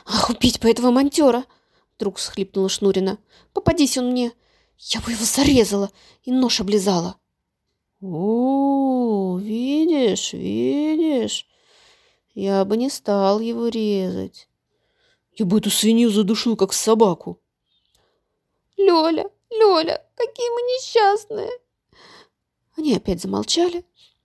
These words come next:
опять сидели тихие, освещенные краденым огнем. Потом она спросила тихо: «А сколько в Сибири тысяч жителей?» А он ответил: «Не знаю,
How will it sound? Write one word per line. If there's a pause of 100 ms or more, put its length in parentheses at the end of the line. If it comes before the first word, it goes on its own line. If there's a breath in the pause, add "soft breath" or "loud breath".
опять
сидели
тихие,
освещенные
краденым
огнем. (1000)
Потом
она
спросила
тихо: (1300 loud breath)
«А
сколько (800 loud breath)
в
Сибири
тысяч
жителей?» (840)
А
он
ответил: (1160)
«Не
знаю,